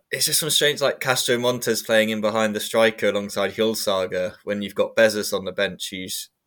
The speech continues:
very much a in behind the striker sort of player.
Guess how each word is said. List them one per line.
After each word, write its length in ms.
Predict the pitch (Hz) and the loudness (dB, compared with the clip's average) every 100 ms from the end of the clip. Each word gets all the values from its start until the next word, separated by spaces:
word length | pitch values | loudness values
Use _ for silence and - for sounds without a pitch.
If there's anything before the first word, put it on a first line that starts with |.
| - | 0
very 180 | 101 | 2
much 300 | 98 98 - | 2 -2 -2
a 140 | 98 95 | -2 -2
in 200 | 95 98 | -2 -6
behind 360 | 95 104 98 87 | -4 -4 -6 -6
the 60 | |
striker 400 | - 101 92 - | -6 -2 -2 -2
sort 240 | 92 98 - | -4 -4 -6
of 120 | - | -6
player. 480 | 113 107 92 90 | 2 4 4 0